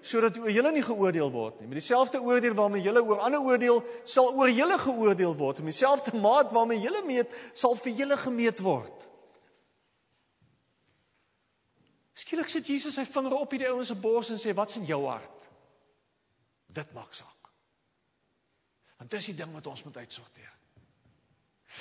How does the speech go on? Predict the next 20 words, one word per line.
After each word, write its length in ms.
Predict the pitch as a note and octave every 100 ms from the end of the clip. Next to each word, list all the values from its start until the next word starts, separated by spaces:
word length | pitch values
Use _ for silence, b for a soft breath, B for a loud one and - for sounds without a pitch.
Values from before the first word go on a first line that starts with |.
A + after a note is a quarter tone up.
| A3+
En 160 | - D4
dan, 180 | C#4 B3 B
as 160 | - C4
ons 120 | C4+
al 120 | C#4
lees, 160 | C4+ D4+
dan 140 | C4+
sê 200 | C4 C#4+
hy, 240 | C4+ C4+ - C#4
"En 80 | B3
hy 100 | A#3+
het 220 | F#3+ E3
weer 400 | G#3+ C#4 B3+ F3 - - - - _ _ _ _
gebuk 520 | - F#3+ C#3 G3 - - - -
en 80 | F3+
op 100 | E3
die 80 | D#3+
grond 280 | - C#3+ B2+
geskryf." 640 | A#2 - G#2+ G2 - _ _ _ _ _ _ _ _ _ _ _ _ _ _ _ _ _ _ _
Hoekom? 400 | D#4+ - F#3